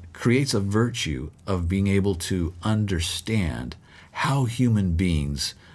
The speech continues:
respond in various circumstances, to know our own nature and the nature of humanity corporately or generally,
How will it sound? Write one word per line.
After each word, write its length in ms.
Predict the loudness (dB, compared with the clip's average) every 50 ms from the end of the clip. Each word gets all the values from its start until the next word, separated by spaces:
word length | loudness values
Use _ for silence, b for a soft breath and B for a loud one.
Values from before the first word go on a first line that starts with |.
| B B
respond 560 | B -2 -2 -2 0 2 4 4 4 4 4 4
in 120 | 2 2
various 340 | 2 0 -2 -2 -4 -6 -6
circumstances, 800 | -4 -6 -6 -6 -8 -10 -10 -10 -10 -10 -10 -10 -10 -8 -6 -4
to 100 | -2 0
know 220 | 2 4 4 6
our 180 | 4 4 2 0 0
own 240 | 2 4 4 4
nature 340 | 4 2 0 0 -2 0 0
and 140 | 0 2 2
the 60 | 2
nature 340 | 2 2 2 2 2 0 0
of 120 | 0 0
humanity 640 | 0 0 0 2 2 2 2 2 0 0 -2 -4 -6 -6
corporately 540 | -2 0 2 2 2 0 -4 -4 -2 -2 -2
or 80 | -2 -2
generally, 500 | 0 2 2 4 4 4 4 2 0